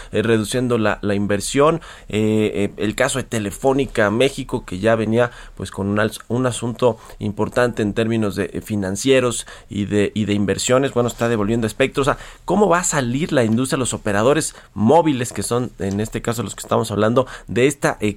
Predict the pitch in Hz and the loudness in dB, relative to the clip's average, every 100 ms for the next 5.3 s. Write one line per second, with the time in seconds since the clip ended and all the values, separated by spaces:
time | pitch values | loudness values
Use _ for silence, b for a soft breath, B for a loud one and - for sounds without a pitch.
0 | - - 139 135 - 113 - - - 104 | -4 0 0 0 -2 -2 -4 -4 -4 -2
1 | 127 123 117 117 110 123 139 107 147 151 | 2 2 2 -6 -6 -2 -2 -2 0 2
2 | 165 - 120 127 165 196 - 139 - 131 | 0 -2 -4 -2 0 2 2 2 2 2
3 | 113 117 117 151 - 156 - 113 104 - | 2 2 2 2 2 -2 0 0 0 0
4 | 110 B B B - 104 131 147 131 135 | -2 B B B -2 2 2 0 0 4
5 | 139 135 | 4 4